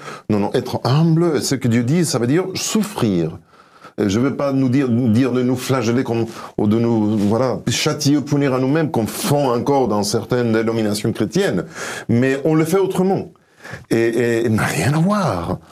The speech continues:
Être humble, c'est l'idée de, de,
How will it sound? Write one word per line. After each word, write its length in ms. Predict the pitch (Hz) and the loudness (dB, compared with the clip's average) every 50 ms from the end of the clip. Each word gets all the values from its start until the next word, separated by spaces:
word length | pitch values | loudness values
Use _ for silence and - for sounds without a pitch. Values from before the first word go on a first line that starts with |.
| - - - - - | -20 -20 -20 -8 -4
Être 360 | - 135 139 139 - 131 123 127 | -2 -2 -2 0 -2 -4 -4 -2
humble, 320 | 120 131 190 220 233 226 156 | -2 -2 -2 0 0 -2 -2
c'est 200 | - - 135 127 | -2 -2 -2 0
l'idée 500 | 123 113 117 117 120 110 139 185 214 196 | 0 0 2 2 2 2 2 0 0 0
de, 200 | 160 147 139 131 | 0 0 0 0
de, 340 | 117 117 113 113 113 113 | 0 0 0 0 -2 -4